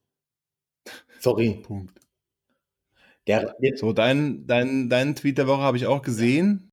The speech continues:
Speaker 2: verstanden und weitergescrollt.
Speaker 1: Ja. Ähm, die N S A hat mit, äh,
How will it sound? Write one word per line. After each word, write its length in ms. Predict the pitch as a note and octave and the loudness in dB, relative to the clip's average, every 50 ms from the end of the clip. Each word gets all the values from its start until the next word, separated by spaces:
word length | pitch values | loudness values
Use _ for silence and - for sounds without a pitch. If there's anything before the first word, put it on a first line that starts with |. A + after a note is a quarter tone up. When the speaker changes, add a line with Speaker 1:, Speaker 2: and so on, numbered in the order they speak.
| _ _ - | _ _ -10
Speaker 2:
verstanden 840 | - - A#2 - - - B2+ D3 E3 F3 E3+ E3+ E3+ E3+ E3+ D#3+ - _ _ _ _ _ _ _ _ _ _ _ _ _ _ _ | -4 -4 -2 0 2 2 2 2 2 2 0 0 0 0 -2 -4 -8 _ _ _ _ _ _ _ _ _ _ _ _ _ _ _
und 220 | - A#2+ A#2+ A2+ | -2 0 0 2
weitergescrollt. 580 | G2+ G#2+ G#2 G2+ F#2 E2+ F#2 - - F2+ F#2 F#2 | 2 2 0 0 -2 -6 -8 -8 -8 -6 -4 -4
Speaker 1:
Ja. 400 | G2 G2 F#2 F2+ F2 F#2 G#2 - - _ _ _ _ - | -4 -4 -6 -8 -10 -12 -14 -18 -20 _ _ _ _ 2
Ähm, 460 | C#3+ C#3+ D3 C#3+ C#3+ C#3+ C#3+ C#3+ C#3+ - _ _ _ _ - | 2 4 4 4 2 2 0 -2 -6 -12 _ _ _ _ -6
die 540 | A#2+ B2 B2+ B2+ B2+ B2+ C3 B2+ B2+ A#2+ - - | -4 -2 0 0 0 0 0 0 0 -2 -2 -2
N 160 | A2+ B2 C#3+ | 0 0 2
S 180 | D3 D3 D3 - | 0 0 -2 0
A 300 | - G#2+ C3+ F#3 A3 A3+ A3+ - - _ _ _ _ _ _ _ _ - - - - | 0 2 2 2 0 -4 -6 -12 -20 _ _ _ _ _ _ _ _ -8 -6 -2 0
hat 280 | C3 C3+ C3 - - | 0 0 0 0 -2
mit, 440 | C3 B2 A#2 A2+ A2+ A2 A2 - - - | 0 2 4 4 4 2 0 -4 -4 -2
äh, 260 | - B2 A2 G#2+ | 2 2 4 2